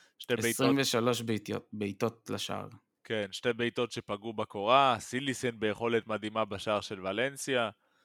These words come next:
Speaker 1: בסופו של דבר לא מצליחה להפקיע, היא יורדת ליגה בעקבות הניצחון של אלצ'ה.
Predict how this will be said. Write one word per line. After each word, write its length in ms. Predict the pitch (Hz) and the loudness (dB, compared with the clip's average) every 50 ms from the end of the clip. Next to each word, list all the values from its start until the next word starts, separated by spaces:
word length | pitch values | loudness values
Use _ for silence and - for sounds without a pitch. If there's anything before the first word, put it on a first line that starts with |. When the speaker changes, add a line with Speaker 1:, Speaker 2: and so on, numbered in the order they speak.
| _ _ _ _ _ _ | _ _ _ _ _ _
Speaker 1:
בסופו 400 | 98 104 - 123 113 - 143 147 | -12 -10 -8 -8 -6 -2 -2 -2
של 160 | - 156 139 | -2 -2 0
דבר 320 | 131 139 131 135 135 131 127 | 0 2 4 6 6 4 4
לא 140 | 123 123 | 2 -2
מצליחה 420 | 120 117 - - 113 104 - 107 104 | -4 -6 -8 -8 -10 -8 -4 -2 0
להפקיע, 480 | 101 98 98 - - - 104 98 98 | 0 0 -2 -4 -8 -8 -6 -4 -4
היא 120 | 101 104 104 | -2 -4 -4
יורדת 400 | 104 101 107 117 113 117 - - | -4 -2 -2 -2 -2 -2 -4 -2
ליגה 240 | 120 117 107 107 101 | -2 0 0 0 0
בעקבות 380 | 92 101 95 - 107 107 104 - | 0 -2 -6 -6 -6 -8 -8 -8
הניצחון 460 | 101 101 95 - 98 - - 101 95 | -10 -10 -10 -10 -10 -10 -12 -14 -14
של 220 | - 98 90 87 | -12 -12 -10 -8
אלצ'ה. 400 | 90 90 90 - - 107 107 123 | -10 -10 -10 -10 -8 -8 -6 -8